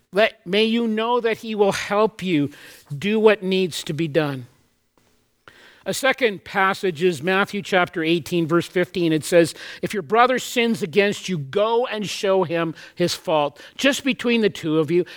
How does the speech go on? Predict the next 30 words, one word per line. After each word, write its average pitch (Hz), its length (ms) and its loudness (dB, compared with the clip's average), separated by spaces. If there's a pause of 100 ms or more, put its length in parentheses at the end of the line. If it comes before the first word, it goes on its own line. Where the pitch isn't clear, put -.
if 190 140 0
he 208 120 -4
listens 233 440 2
to 226 160 -6
you, 214 140 2
you've 180 320 0
won 185 340 0
your 190 160 0
brother 160 500 0
over." 139 340 -2 (220)
And 196 100 0
so 240 120 -2
there 247 140 2
are - 20 -2
very 262 340 0
specific 233 720 -2
instructions 196 640 -2
about 151 280 0
how 156 140 0
to 156 120 0
do 156 180 0
this. 135 300 -4 (340)
Don't 214 200 0
let 220 140 2
a 208 60 0
lot 196 220 0
of 196 100 -4
time 185 320 -2
go 180 160 0
by. 160 380 0